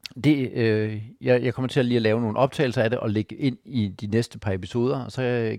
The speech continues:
kan jeg lige snakke om, hvad, hvad følelsen er og udviklingen er i det og sådan noget. Nå,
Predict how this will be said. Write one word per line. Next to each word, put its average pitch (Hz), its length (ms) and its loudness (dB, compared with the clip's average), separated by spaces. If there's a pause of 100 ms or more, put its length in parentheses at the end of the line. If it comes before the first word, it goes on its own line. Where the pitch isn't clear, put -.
kan 117 100 0
jeg 104 80 0
lige 110 160 -2
snakke 104 360 -4
om, 92 80 -6
hvad, 92 400 -2 (380)
hvad 95 140 -2 (120)
følelsen 117 440 -4
er 90 120 0
og 92 160 -4
udviklingen 101 480 -4
er - 120 -6
i 90 120 -6
det 87 160 -12
og - 60 -20
sådan - 200 -20
noget. - 140 -20 (320)
Nå, 110 160 6